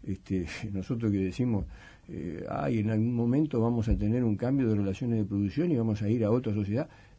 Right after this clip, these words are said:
si nos deja la ecología, porque realmente hoy los límites están en la, este, diríamos, naturaleza y las posibilidades de seguir existiendo como civilización sobre la Tierra. Y por lo tanto, todo lo que implique, aún a un costo determinado,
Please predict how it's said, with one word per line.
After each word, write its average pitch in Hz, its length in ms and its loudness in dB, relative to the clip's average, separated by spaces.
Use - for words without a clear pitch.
si 104 220 2
nos 95 160 2
deja 98 240 6
la 101 80 2
ecología, 95 480 -2
porque 80 260 -6
realmente 110 540 0
hoy 110 100 4
los 101 160 2
límites 151 480 2
están 120 440 0
en 131 260 2
la, 113 340 4
este, 104 360 -2
diríamos, 101 420 2
naturaleza 107 640 4
y 131 60 2
las 101 100 0
posibilidades 98 420 -2
de 92 80 -4
seguir 104 140 2
existiendo 113 440 0
como 107 200 0
civilización 101 720 -2
sobre 90 160 -4
la 82 40 -6
Tierra. 92 220 -4
Y 120 140 2
por 135 180 4
lo 139 140 6
tanto, 135 340 2
todo 190 340 6
lo 127 80 8
que 110 100 4
implique, 104 500 6
aún 151 320 4
a 147 80 4
un 117 120 2
costo 117 360 2
determinado, 98 600 2